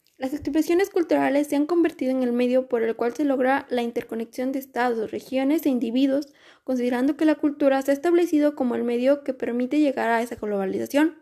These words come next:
ya que ofrece identidades de todas partes del mundo, incluso las más apartadas,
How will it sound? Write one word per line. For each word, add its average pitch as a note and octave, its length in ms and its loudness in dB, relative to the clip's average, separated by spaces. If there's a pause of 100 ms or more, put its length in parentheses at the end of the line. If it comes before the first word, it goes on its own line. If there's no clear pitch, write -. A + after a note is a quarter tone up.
(360)
ya B3+ 100 -6
que D#4 100 -2
ofrece D4 500 2
identidades B3 460 0
de C#4+ 100 0
todas G4 380 0
partes E4 340 -4
del B3+ 100 -2
mundo, D4+ 400 4
incluso C4+ 400 -4
las C4+ 240 0
más F4+ 380 0
apartadas, D4 600 -2